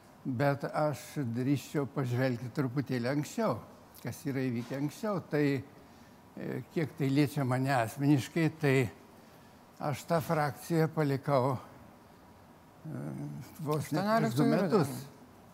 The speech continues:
Speaker 1: Po to, kada ponas Žemaitaitis buvo antrą kartą išrinktas, e, tos partijos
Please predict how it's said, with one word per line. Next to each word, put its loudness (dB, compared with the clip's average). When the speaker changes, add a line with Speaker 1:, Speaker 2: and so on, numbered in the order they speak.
Speaker 1:
Po 4
to, 2
kada 2
ponas -2
Žemaitaitis 0
buvo 0
antrą 6
kartą 4
išrinktas, 2
e, -2
tos -2
partijos 0